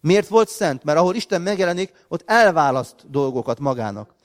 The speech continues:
És mondta, "Én vagyok a te atyádnak Istene", látod, hogyan mutatkozik be? "Az Ábrahám Istene, Izsáknak Istene, Jákob Istene,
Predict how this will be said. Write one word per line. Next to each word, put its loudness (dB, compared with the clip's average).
És -6
mondta, 0
"Én -4
vagyok 0
a 0
te 0
atyádnak 0
Istene", -4
látod, -6
hogyan -4
mutatkozik -6
be? 0
"Az 4
Ábrahám 2
Istene, -4
Izsáknak 0
Istene, -6
Jákob 0
Istene, -10